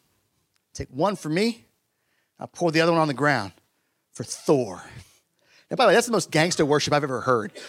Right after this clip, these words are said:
all right? All right? And the more that I'm talking to this guy, I just realize something. I, I think this guy just has a drinking problem. Because everything about his religion is what allows him to drink. Like, ser-, like,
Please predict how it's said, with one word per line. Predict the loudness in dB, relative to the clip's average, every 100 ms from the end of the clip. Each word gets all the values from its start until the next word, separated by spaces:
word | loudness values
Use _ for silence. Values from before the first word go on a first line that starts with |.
| -8
all | 2
right? | 2 2 -8 -16 -20 -20 -20 _ _
All | 0
right? | 2 0 -6 _ _ _ _ _ _ _ _ _ _ _ _ _ _ _ _ _ _ _ _ _ -6
And | 0
the | 4
more | 6
that | 6
I'm | 4
talking | 8 6 6
to |
this | -2 4
guy, | 6 6
I | 4
just | 2 -2
realize | 6 8 8
something. | 4 -6 -10
I, | -18 _ _ _ _ _ _ _ _ _ _
I | 0
think | 4
this | 2 4
guy | 2
just | 2
has | -2 -2
a |
drinking | -2 0 -2 0
problem. | 2 2 0 -6 _ _ _ _ _ -20 _ _ _ _ _ _ _ _ _ _ _
Because | 2 8
everything | 8 8 6 4
about | 6 6 6
his | 4 4
religion | 4 4 4 2 2
is | 0 4
what | 6
allows | 8 8 6 2
him | -2
to |
drink. | 0 0 0 -4 -16 _ _
Like, | 0 2
ser-, | 2
like, | 2 -2